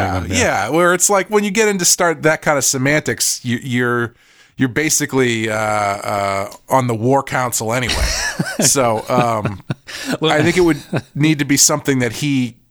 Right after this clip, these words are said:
Speaker 1: he and the viewer can, can relate to a little bit more viscerally.
Speaker 2: Yeah. He's like, "I want,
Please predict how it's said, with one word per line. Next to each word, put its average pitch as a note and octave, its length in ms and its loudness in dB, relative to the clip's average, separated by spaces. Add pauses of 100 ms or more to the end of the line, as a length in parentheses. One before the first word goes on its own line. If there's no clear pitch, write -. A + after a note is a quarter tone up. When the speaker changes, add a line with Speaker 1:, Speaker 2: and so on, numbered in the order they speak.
(520)
Speaker 1:
he E3+ 380 0
and C#3 120 0
the A#2+ 60 0
viewer B2+ 360 2
can, A#2 320 -6
can A#2 200 -6
relate A2+ 360 -2
to A#2 120 -4
a - 40 -2
little G#2+ 200 -2
bit F#2+ 80 -8
more F#2+ 120 -4
viscerally. E2+ 540 -6 (120)
Speaker 2:
Yeah. A2 280 -2 (260)
He's G#2 160 -4
like, G2+ 100 -4
"I A2+ 140 0
want, C3+ 300 -2